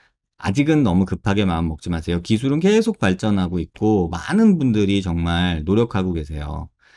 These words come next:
저 티엔엘 바이오팹이라는 회사도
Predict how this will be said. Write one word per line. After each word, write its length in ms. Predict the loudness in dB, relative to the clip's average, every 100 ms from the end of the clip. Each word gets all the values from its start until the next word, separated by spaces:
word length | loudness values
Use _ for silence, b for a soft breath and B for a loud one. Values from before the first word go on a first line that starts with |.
| b b
저 160 | -8 -4
티엔엘 380 | -2 0 0 0
바이오팹이라는 720 | 0 0 0 0 2 0 0
회사도 760 | 0 -2 -2 0 0 0 -4